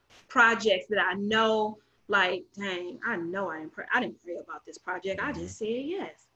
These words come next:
Speaker 1: So
Speaker 2: Mm-hmm.
Speaker 1: now I'm in this project and ain't nobody at rehearsal on time. Not even the director. So now my time is being wasted. Now I feel like I can't get out of this because I said yes. It will always be something that didn't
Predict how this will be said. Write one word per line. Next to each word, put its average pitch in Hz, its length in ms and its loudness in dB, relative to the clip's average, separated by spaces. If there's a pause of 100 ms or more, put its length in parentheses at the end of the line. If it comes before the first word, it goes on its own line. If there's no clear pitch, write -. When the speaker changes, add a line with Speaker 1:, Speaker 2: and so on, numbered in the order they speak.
(380)
Speaker 1:
So 254 80 4
Speaker 2:
Mm-hmm. 262 40 6
Speaker 1:
now 254 140 8
I'm 226 160 4
in 370 180 2
this 277 160 0
project 196 640 -2 (360)
and 226 300 2
ain't 247 240 2
nobody 285 580 6
at 277 120 4
rehearsal 240 640 2
on 196 180 -4
time. 180 500 0 (220)
Not 262 180 8
even 262 240 2
the 220 140 2
director. 202 720 4
So 214 160 -6
now 208 140 2
my 202 160 0 (120)
time 285 320 2
is 233 120 -2
being 196 260 -2
wasted. 185 400 -4 (300)
Now 240 340 8
I 226 280 6 (100)
feel 247 160 6
like 220 180 4
I 190 140 -2 (100)
can't 233 200 -4
get - 260 -2
out 262 200 8
of 247 80 4
this 214 140 0
because 202 240 -12
I 190 80 0
said 190 460 -6
yes. 247 360 4 (240)
It 311 60 2
will 320 260 4
always 277 360 4
be 214 160 -6
something 262 680 -2
that 196 300 -2
didn't 226 480 -2